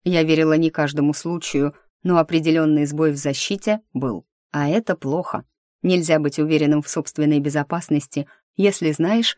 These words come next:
что твои установки в любой момент дадут сбой. «Эксперименты, любопытно», протянул дракон — словно ему и в самом деле было интересно узнать про них. Я решила, что это такая вежливая форма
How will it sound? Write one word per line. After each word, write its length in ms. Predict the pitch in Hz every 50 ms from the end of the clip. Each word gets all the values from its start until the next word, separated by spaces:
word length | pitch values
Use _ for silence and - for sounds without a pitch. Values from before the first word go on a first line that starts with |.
| _ _ _
что 220 | - - - 262 240
твои 280 | 240 254 254 254 254
установки 640 | 254 233 - - 208 202 165 160 180 175 - - 196
в 80 | 185 190
любой 320 | 196 202 156 147 156 147
момент 540 | 165 170 170 165 147 139 139 135 131 - _ _ -
дадут 420 | 156 165 165 165 147 147 139 135 -
сбой. 400 | 151 151 156 147 120 101 - _ _ _ _ _ _ _ _ _ -
«Эксперименты, 1200 | 147 151 - - - - 156 147 143 135 131 131 139 160 196 175 139 123 - - 117 117 131 - _ -
любопытно», 880 | - 143 151 151 147 147 185 - - 156 139 131 - - 139 147 151 151 _ _ _ _ _ _ _ -
протянул 420 | 180 160 - - 165 160 151 147 139
дракон — 500 | 143 147 147 143 - - 208 220 233 233 _ _ _ _ _ _ _ _ _ -
словно 360 | - - 180 170 156 165 170
ему 300 | 165 160 170 170 165 165
и 60 | 165
в 80 | - -
самом 360 | - 170 156 151 147 156 156
деле 380 | 147 170 185 160 139 143 151 _ _ -
было 360 | - 160 165 165 156 156 156
интересно 580 | 156 160 151 - 170 165 147 139 - - 151 151
узнать 360 | 160 156 165 151 135 135 -
про 160 | - 147 147
них. 340 | 147 143 139 131 - - - _ _ _ _ _ -
Я 160 | - 175 175
решила, 360 | 160 160 - - 165 156 151 147
что 180 | - - 160
это 180 | 156 147 - 147
такая 380 | - 151 - - 160 156 151
вежливая 560 | 147 156 160 151 - 156 151 147 147 143 147 143
форма 420 | - - 165 156 151 151 143